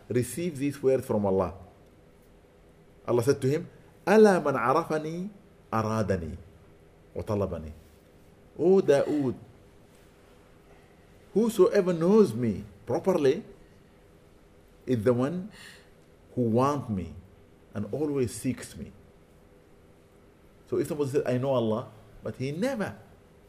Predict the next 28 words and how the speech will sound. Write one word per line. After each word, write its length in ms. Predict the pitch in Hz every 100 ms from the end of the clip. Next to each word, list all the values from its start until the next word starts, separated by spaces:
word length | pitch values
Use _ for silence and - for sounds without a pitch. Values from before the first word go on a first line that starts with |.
| -
seek 280 | - 170 160
Allah, 340 | 120 98 101 - - - - -
he 140 | 160
never 400 | 190 240 156 120 - - - - - - - -
want 320 | 107 135 139
Allah, 320 | 107 90 98 - - - - - - - - - - - - -
he 80 | 117
is 100 | 101
a 60 |
liar. 320 | 98 98 80 - - - - - - - - - - - - -
How 160 | 185
do 140 | 226 240
we 80 |
know? 180 | 196 101 - - 123
Because 220 | 175 170
the 80 | 151
one 140 | 185
who 100 | 170
want 300 | 160 277 233
Allah 340 | 180 151 165 214 - - - -
and 140 | 127 127
the 80 |
one 200 | 151 185
who 200 | 165 160
seeks 400 | 143 - 285 -
Allah, 320 | 147 127 160 - - - -
he's 180 | 131 -
always 440 | - 226 196 139